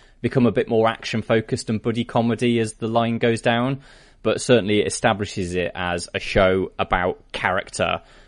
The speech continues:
and about who those people are, to the point that there's, there's only two action scenes in this entire episode, and it's a forty-five minute episode.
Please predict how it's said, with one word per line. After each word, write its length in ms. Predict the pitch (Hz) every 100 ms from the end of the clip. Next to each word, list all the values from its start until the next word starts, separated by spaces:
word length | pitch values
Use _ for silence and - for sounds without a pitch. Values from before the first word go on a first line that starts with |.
| -
and 100 | 92
about 340 | 92 90 87
who 160 | - 101
those 180 | 90 85
people 380 | - 90 92 95
are, 320 | 92 78 - - _ -
to 100 | 107
the 80 |
point 260 | - 113 104
that 120 | 80
there's, 240 | 92 101 - -
there's 140 | 104
only 180 | 107 143
two 220 | 139 156
action 340 | 165 - - 180
scenes 340 | 190 202 202
in 80 | 127
this 160 | 120
entire 540 | 123 110 - 117 117 120
episode, 480 | 131 - - 147 160
and 100 | 123
it's 160 | 107 -
a 80 | 101
forty-five 600 | - 151 - - 98 98
minute 180 | 92
episode. 580 | 104 - - 87 - 71